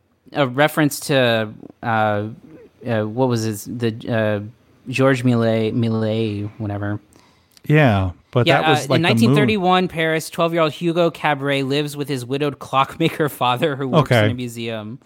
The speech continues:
Speaker 2: Well, all right, then.
Speaker 1: Close
Speaker 2: So,
Speaker 1: enough.
Speaker 2: whatever. I, it's, he didn't live in a clock, but probably almost. Man, I forgot that movie existed.
Speaker 1: Yeah.
Speaker 2: And I think I really liked it, too.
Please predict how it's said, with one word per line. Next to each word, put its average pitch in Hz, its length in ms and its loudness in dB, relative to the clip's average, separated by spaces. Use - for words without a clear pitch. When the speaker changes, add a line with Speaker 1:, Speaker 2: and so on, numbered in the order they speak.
Speaker 2:
Well, 123 160 4
all 127 100 4
right, 98 220 -2
then. 90 260 -6
Speaker 1:
Close 156 180 -6
Speaker 2:
So, 113 180 6
Speaker 1:
enough. 117 300 -4
Speaker 2:
whatever. 101 420 -4
I, 180 120 0
it's, 185 360 2
he 165 140 -2
didn't 202 240 4
live 151 160 6
in 139 60 6
a 120 60 2
clock, 104 460 -4
but 110 180 -2
probably 131 460 2
almost. 113 640 -2
Man, 143 200 2
I 127 100 4
forgot 123 420 2
that 131 120 2
movie 107 220 -2
existed. 92 540 -8
Speaker 1:
Yeah. 127 80 -6
Speaker 2:
And 117 60 0
I 127 80 0
think 160 180 -2
I 156 40 2
really 143 260 2
liked 139 280 -4
it, - 100 -14
too. 107 300 -10